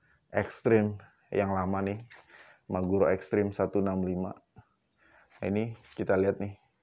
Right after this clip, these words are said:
Teman-teman, buat teman-teman mancing ikan mas pasti ngerti, pasti tahu. Nah, ini dia, ini. Ini yang gue cari. Emang gue, eh, berburu ini dari kemarin.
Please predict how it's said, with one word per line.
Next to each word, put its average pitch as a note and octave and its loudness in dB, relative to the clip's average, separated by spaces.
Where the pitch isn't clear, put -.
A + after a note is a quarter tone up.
Teman-teman, G2+ -2
buat G#2 6
teman-teman G2+ 2
mancing G2+ 0
ikan G#2 2
mas A2+ -2
pasti A2+ 0
ngerti, A2+ 2
pasti A2 4
tahu. G2+ 6
Nah, G#2+ 0
ini G#2+ -2
dia, A2 6
ini. F#2+ 2
Ini G2+ -2
yang B2 0
gue G#2+ 4
cari. G2+ 2
Emang G#2 -2
gue, G#2+ 6
eh, G2+ 0
berburu G2+ 4
ini G#2 4
dari G2 6
kemarin. G2+ 0